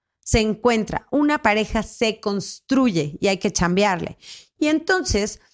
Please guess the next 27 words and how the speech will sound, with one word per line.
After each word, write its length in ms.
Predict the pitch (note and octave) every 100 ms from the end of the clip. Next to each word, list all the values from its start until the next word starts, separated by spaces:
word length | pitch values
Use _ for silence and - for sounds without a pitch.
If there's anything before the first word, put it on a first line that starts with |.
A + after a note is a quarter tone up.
| _ _ _ -
esta 340 | D4 - -
tarea, 400 | G#3 A3 G#3 G#3+
que 80 | A3+
es 60 |
lo 120 | G#3 G3+
que 100 | F#3
yo 120 | F#3+
les 180 | F#3 E3+
voy 80 |
a 40 | F3
ir 40 |
platicando, 580 | F3 E3+ G#3+ D4 D4 F#3
¿no? 200 | E3 A3 - _ _ _ _ _ _ _ _ _ -
¿Cómo 300 | E4 F#4+ F#4+
salen 580 | - - C4+ C4+ C#4
las 160 | B3 G3
parejas 600 | F#3+ F3+ A3+ - G#3 B3 - - _ _ _ _
cuando 240 | A3 G3
son 300 | F#3 G#3 G#3+
novios, 480 | A3+ C4+ D4+ D4+ D#4
cuando 260 | - F3+ E3+
se 140 | F3+
acaban 340 | D#3 G#3 G#3 G3
de 120 | F3+
conocer? 460 | D3 D3+ - E3 - - _ _ _ _ _ _
Solos, 520 | - A#3 G#3+ E3 C#3
¿verdad? 440 | D#3 D3+ E3+ A#3+